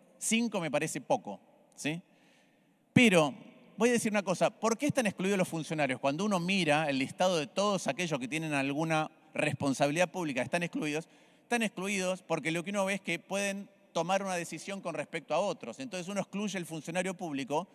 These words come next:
porque con justa razón puede decir un funcionario público que necesita blanquear es un funcionario público que hizo la plata en corrupción o con corrupción. Por eso no se permite que entre en el blanqueo. Pero la siguiente pregunta es, ¿y quién le pagó?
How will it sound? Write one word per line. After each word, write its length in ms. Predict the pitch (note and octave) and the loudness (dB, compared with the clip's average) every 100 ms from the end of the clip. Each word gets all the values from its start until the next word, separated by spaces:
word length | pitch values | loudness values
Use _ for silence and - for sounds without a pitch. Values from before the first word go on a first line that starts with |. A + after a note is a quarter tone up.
| _ _ _ - | _ _ _ -4
porque 300 | D3+ D#3 D3+ | -4 -2 -2
con 160 | D3+ | -4
justa 300 | - A3 G3 | -2 -2 0
razón 280 | E3+ F3 G3+ | -2 -2 -4
puede 160 | G3 E3 | -4 -4
decir 160 | E3+ | -4
un 120 | F3 | -6
funcionario 560 | D#3+ F#3+ G3+ A3 A#3 G#3 | -6 -6 -2 0 0 -2
público 320 | G#3 F3 D#3 | -2 -2 0
que 100 | D3 | 0
necesita 460 | D3 D#3 F3 G3+ F3+ | -2 -4 -6 0 0
blanquear 400 | F3 F3 G3 F#3+ | 0 0 2 2
es 120 | F#3+ | 0
un 120 | D#3 | -6
funcionario 480 | D#3+ D#3+ B3 F#3 F#3 | -6 -6 -4 -4 -4
público 320 | F#3+ F#3+ F#3+ | -6 -6 -6
que 60 | E3+ | -6
hizo 140 | F#3 | -2
la 120 | F3+ | 0
plata 440 | E3+ G3+ F#3 G3 G3+ - - _ _ - | 2 2 2 0 -2 -12 -20 _ _ -2
en 180 | F#3+ G#3 | -2 -2
corrupción 640 | G3 F#3 D3+ - A2+ G2+ G2+ _ _ _ _ _ _ _ - | -4 -6 -6 -8 -8 -8 -14 _ _ _ _ _ _ _ -10
o 100 | A2+ | -2
con 240 | E3 E3 | 0 0
corrupción. 580 | E3 C#3+ A#2+ - G2+ F#2 _ _ _ _ _ _ _ _ _ - | -4 -6 -8 -10 -10 -12 _ _ _ _ _ _ _ _ _ -8
Por 140 | B2 | -2
eso 220 | F3 E3+ | -2 -4
no 80 | C#3+ | -8
se 140 | C3+ C3 | -8 -8
permite 340 | B2 B2 A#2+ | -8 -8 -10
que 80 | A#2+ | -10
entre 200 | A2+ A2 | -10 -10
en 20 | |
el 60 | G#2 | -10
blanqueo. 380 | G2+ F#2+ F#2 - _ _ _ - | -12 -12 -18 -20 _ _ _ -12
Pero 120 | D#3+ | -2
la 80 | G3 | -2
siguiente 380 | G#3+ B3 C4 A#3 | -2 -6 -4 -6
pregunta 400 | G#3 A#3+ A#3 A#3 | -4 -4 -2 -2
es, 180 | B3 - - - | -2 -8 -20 -10
¿y 80 | F#3 | -8
quién 240 | A#3+ C4 | -2 0
le 80 | A#3+ | 2
pagó? 400 | G3+ E3+ C3 A#2+ | 2 2 2 -2